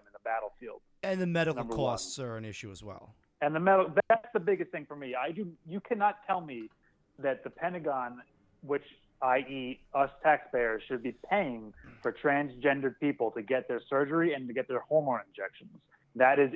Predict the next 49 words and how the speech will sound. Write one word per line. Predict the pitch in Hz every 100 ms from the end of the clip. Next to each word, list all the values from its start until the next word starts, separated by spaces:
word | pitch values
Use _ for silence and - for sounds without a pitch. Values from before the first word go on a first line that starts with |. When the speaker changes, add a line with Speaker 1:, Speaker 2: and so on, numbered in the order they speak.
| -
Speaker 1:
in | 165 170
a | 147
bill | - 151 127 110 110
that | 120 113
we | 123
are | 127
currently | 110 156 151 143 123 - _ _ - -
paying | 160 160 135 -
for | 143 120
because | 104 113 113
Obama | 120 104 123 127 127 120
instituted | 127 185 - 104 92
it. | - - - - _
So | -
we | 127 160
are | 185
paying | 196 180 135 -
seven | 175
hundred | 165 156 117
billion | 151 156 143
dollars | 135 135 123
a |
year | 127 117
to |
the |
Pentagon, | 107 135 120 113 104
and | 107
a | 110 101 _ _ _ -
portion | 170 160
of | 143
that | 135 120
goes | 127 123 120
to | 113 95 120
having | 127 131 120
people | 147 143 123 110 - _ -
get | 135
their | 120
dicks | 101 139 - -
chopped | 117 -
off | 110 104 107
or | 123 113
dicks | 101 135 131
added | 135 123 123
on | 117 113 113
and | 107 107
hormone | - 143 139 131 110 -
surgery | 113 110 117 110
and | -
hormone | 139 156 135 117